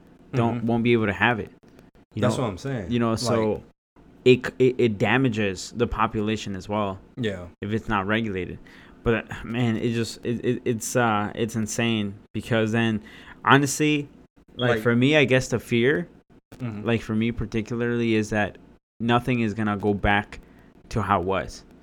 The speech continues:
Speaker 1: If you really think about it, like, in
Speaker 2: Yeah.
Speaker 1: nine eleven, nothing was the same. What was
Speaker 2: Yeah.
Speaker 1: one of the biggest things that the
Speaker 2: Airport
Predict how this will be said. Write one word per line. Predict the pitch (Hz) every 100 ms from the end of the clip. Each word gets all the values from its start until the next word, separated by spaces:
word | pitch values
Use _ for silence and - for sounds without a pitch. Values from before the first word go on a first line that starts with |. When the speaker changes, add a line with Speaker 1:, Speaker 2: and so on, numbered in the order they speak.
| _ _ -
Speaker 1:
If | 113
you | 127
really | 147 139
think | 131 127
about | 123 123
it, | 117
like, | 110 104
in | 104
Speaker 2:
Yeah. | 104
Speaker 1:
nine | 107 120
eleven, | 110 110 120 151 - - _ _ -
nothing | 117 117 117
was | 110 95
the |
same. | 90 120 110 92 -
What | 107
was | 127 123
Speaker 2:
Yeah. | 113
Speaker 1:
one | 127
of | 120
the | 107
biggest | 110 113 107
things | 120 113 107 98
that | - 107
the |
Speaker 2:
Airport | 113